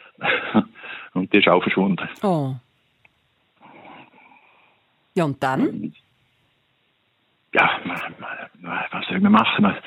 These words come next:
Speaker 1: <laughs>
Speaker 2: Alles neu aufgebaut,
Speaker 1: Muss
Speaker 2: in dem
Speaker 1: ich
Speaker 2: Fall?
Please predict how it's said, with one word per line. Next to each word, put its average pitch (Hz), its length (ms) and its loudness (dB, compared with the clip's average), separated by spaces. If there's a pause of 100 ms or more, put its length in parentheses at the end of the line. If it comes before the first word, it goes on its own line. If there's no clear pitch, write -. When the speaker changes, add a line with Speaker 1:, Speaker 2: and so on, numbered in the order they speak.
(340)
Speaker 1:
<laughs> - 440 0
Speaker 2:
Alles 247 340 0
neu 285 260 2
aufgebaut, 160 360 0
Speaker 1:
Muss 208 80 6
Speaker 2:
in 185 60 2
dem 196 60 6
Speaker 1:
ich 190 60 -6
Speaker 2:
Fall? 139 180 -4